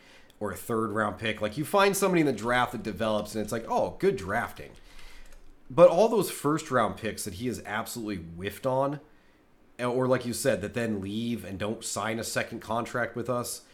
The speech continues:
His big thing to me is the trades. Chandler Jones came in a trade and was great. DeAndre Hopkins, he got in, in, he fleeced the Texans in that trade. A-,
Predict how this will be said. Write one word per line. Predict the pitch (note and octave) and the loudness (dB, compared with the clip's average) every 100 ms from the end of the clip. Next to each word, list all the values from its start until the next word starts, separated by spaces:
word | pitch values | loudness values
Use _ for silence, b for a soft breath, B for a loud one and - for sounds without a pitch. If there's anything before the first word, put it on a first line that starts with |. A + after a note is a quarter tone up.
| b b b b | b b b b
His | E3+ A#3+ A3+ | 2 2 2
big | C4 A3+ | 0 -2
thing | - F3+ F3+ | 2 2 4
to | F3 | 2
me | C3+ C3 D#3 | 0 2 4
is | D3+ | 2
the | A#2+ | -2
trades. | - - A2 F2 - - - A2+ | -8 -8 -6 -8 -10 -16 -14 -8
Chandler | - E3 F#3 F#3 | 0 4 4 2
Jones | C3+ D3+ D3 D3+ D3 | 2 2 4 4 0
came | - C#3 C3+ | 0 2 2
in | |
a | B2+ | 0
trade | - - G2+ D#2 - _ | -4 -6 -6 -8 -16 _
and | A2 G#2+ | -2 0
was | G#2 | -2
great. | F2+ F2+ E2 - b b b b b | -4 -10 -10 -14 b b b b b
DeAndre | G#2+ C3 D#3 D#3+ E3 | 0 4 6 6 4
Hopkins, | D#3 F3+ - G2 F2 | 4 2 0 -6 -6
he | G#2+ | -4
got | A2+ A2 | -2 -4
in, | G2 - | -8 -4
in, | A2 G#2 | -4 -4
he | F2+ - | -10 -10
fleeced | - - G2 D3 - - - - | -10 -8 -4 -4 -4 -8 -12 -12
the | |
Texans | F#2+ G2+ F2 - F2+ | -10 -8 -8 -8 -8
in | F#2+ | -8
that | F2+ E2 | -8 -10
trade. | - E2+ D2+ C#2+ b b b b b _ | -10 -14 -14 -18 b b b b b _
A-, | _ | _